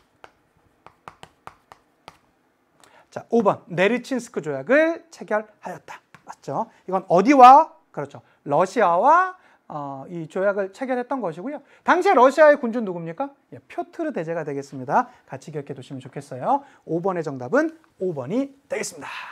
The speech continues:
자, 육 번 문제로 가보도록 하겠습니다. 육 번입니다. 밑줄 친 신법이 시행된 배경으로 옳은 것은 이렇게 나와 있습니다.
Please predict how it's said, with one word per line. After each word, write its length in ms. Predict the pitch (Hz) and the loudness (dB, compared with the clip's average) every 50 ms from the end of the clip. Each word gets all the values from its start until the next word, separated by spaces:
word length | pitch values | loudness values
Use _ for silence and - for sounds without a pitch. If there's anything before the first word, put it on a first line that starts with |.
| - _ _ _ _ _ _ _ - | -20 _ _ _ _ _ _ _ -8
자, 80 | 208 | -4
육 120 | 220 269 254 | -4 0 2
번 140 | 403 403 392 | 2 2 2
문제로 220 | 381 359 370 349 | 2 2 4 4
가보도록 280 | 294 240 247 233 240 233 | 4 4 4 2 2 2
하겠습니다. 380 | 214 202 180 - - 147 131 160 | 0 -2 -4 -10 -16 -18 -12 -10
육 100 | 220 214 | -6 0
번입니다. 640 | 330 302 254 202 180 185 240 262 240 190 147 131 - _ _ _ _ _ _ _ _ _ _ _ _ _ _ _ _ _ _ _ _ _ _ - | 0 0 0 0 -2 2 4 4 4 4 0 -4 -10 _ _ _ _ _ _ _ _ _ _ _ _ _ _ _ _ _ _ _ _ _ _ -4
밑줄 400 | 160 226 262 254 - 427 392 392 | -2 -2 -2 2 4 2 2 2
친 320 | - 262 208 254 285 277 _ | 0 -4 -4 -6 -8 -12 _
신법이 920 | - - - - 427 453 440 440 - - 381 349 330 285 349 370 381 370 | -20 -10 -4 -2 -2 -2 -2 -4 0 4 6 6 6 6 2 0 0 -2
시행된 720 | 370 - - - 370 330 339 370 370 330 370 370 359 330 | -6 -10 -6 -4 -2 -2 -2 -4 -4 -2 -2 -2 -2 -4
배경으로 520 | - 170 170 214 233 226 220 220 233 220 - | -6 -6 -4 -2 -4 -4 -2 -4 -6 -4 -2
옳은 300 | 190 202 247 302 320 294 | -2 0 0 0 0 0
것은 400 | 226 185 - 269 277 277 269 226 | -2 -2 -2 0 0 0 0 -2
이렇게 180 | 185 175 - 208 | -4 -8 -8 -6
나와 240 | 185 160 160 165 151 | -4 -4 -4 -4 -6
있습니다. 420 | 135 - - 143 127 120 117 - | -8 -12 -18 -20 -20 -20 -20 -20